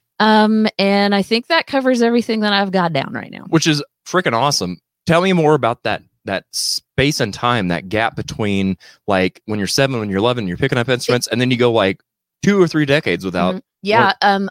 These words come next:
Speaker 1: I always wanted to play guitar, but there was always just some weird kind of block in my brain that I just couldn't accomplish it. My dad played guitar all my li-, all his life,
Speaker 2: Mm-hmm.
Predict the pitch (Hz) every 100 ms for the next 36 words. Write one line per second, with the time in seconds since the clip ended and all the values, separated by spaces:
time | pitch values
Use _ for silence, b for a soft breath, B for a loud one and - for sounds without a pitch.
0 | - 226 226 233 254 233 214 208 262 269
1 | 302 302 - 277 294 262 220 214 202 214
2 | 262 262 220 - 196 214 240 240 240 226
3 | 226 220 208 180 185 196 208 208 196 190
4 | 196 190 185 180 185 - 202 175 185 170
5 | 170 - - 170 175 185 190 190 190 -
6 | 185 190 190 185 190 190 196 202 185 190
7 | 196 - 202 202 190 180 180 _ - 95